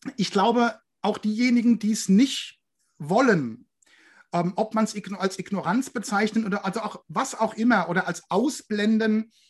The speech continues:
oder weitermachen wie bisher oder Scheuklappen, egal wie man das nennen will. Ähm, bei manchen ist es einfach so, aber ich bin überzeugt, dennoch bei den meisten ist es so, dass sie innerlich ein ungutes Gefühl haben und wissen trotzdem, da stimmt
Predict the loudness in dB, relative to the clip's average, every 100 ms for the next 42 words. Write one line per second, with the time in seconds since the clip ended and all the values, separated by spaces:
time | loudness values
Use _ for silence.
0 | _ -6 -6 -4 -2 0 0 -2 -2 -4
1 | -4 -8 -2 0 0 -2 -4 -6 -8 -4
2 | -2 -2 -4 -6 -8 -6 0 2 2 0
3 | 0 -2 -4 -2 -2 -2 -4 -6 -18 _
4 | _ _ -2 2 2 0 -6 _ _ _
5 | _ _ -6 -4 -4 -4 -4 -6 -8 -10
6 | -8 -8 -6 -8 -6 -4 -2 -2 -4 -4
7 | -6 -4 -4 0 0 0 0 2 2 -2
8 | -6 -6 -4 -4 -4 -4 -6 -8 -6 -2
9 | -2 -2 -2 -2 0 0 0 -4 -8 -4
10 | -4 -4 -8 -10 -6 -2 -2 0 0 -2
11 | -2 -2 -4 -8 -6 -6 -4 -4 -6 -4
12 | 2 2 0